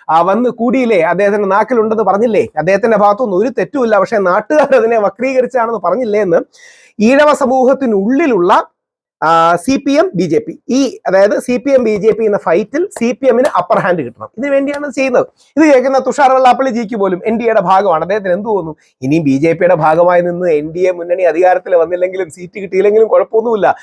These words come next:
നമുക്ക് സി പി എം ഉണ്ടല്ലോ, അല്ലെങ്കിൽ പിണറായി വിജയൻ അവർകൾ ഉണ്ടല്ലോ, നമ്മുടെ താല്പര്യങ്ങൾ അല്ലെങ്കിൽ എസ് എൻ ഡി പിയുടെ താല്പര്യങ്ങളൊക്കെ <clears throat> മുമ്പോട്ട് വെക്കാൻ, അല്ലെങ്കിൽ ഈഴവ സമൂഹത്തിന്റെ വിശാല താല്പര്യങ്ങൾ മുമ്പോട്ട് വെക്കാനുണ്ടല്ലോ എന്ന ചിന്തയുണ്ടാവും.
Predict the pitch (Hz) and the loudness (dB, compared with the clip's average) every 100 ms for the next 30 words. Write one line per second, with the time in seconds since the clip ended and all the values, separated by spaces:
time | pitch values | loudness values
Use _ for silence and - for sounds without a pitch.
0 | - _ - 185 220 - 214 254 269 220 | -20 _ -2 -2 -2 -2 -2 2 2 2
1 | 240 202 170 180 208 170 196 220 226 233 | 0 2 2 2 -2 -4 0 0 2 0
2 | 220 214 214 190 214 170 147 156 202 - | 0 0 0 -2 0 0 0 0 0 0
3 | 175 170 208 202 139 143 156 302 - - | -2 0 0 2 0 -2 -2 -2 -2 -14
4 | - 151 220 202 214 214 208 196 180 - | -8 -4 -2 0 0 0 0 2 0 2
5 | 208 214 180 226 285 - 294 220 196 185 | 2 2 2 2 0 2 0 2 0 0
6 | 214 233 214 - 208 160 185 233 302 262 | 0 2 0 0 0 -2 -4 -4 -2 0
7 | 247 247 208 214 220 214 170 - 208 202 | 0 0 0 0 0 -2 -2 0 2 4
8 | 170 175 190 196 180 170 190 202 175 220 | 2 -2 -6 -8 -8 -6 -6 -2 -2 0
9 | 185 147 180 208 151 _ _ _ - 208 | -2 0 0 2 0 _ _ _ -2 0
10 | 277 - _ - 214 220 151 120 135 | 0 -4 _ -2 0 2 2 0 -2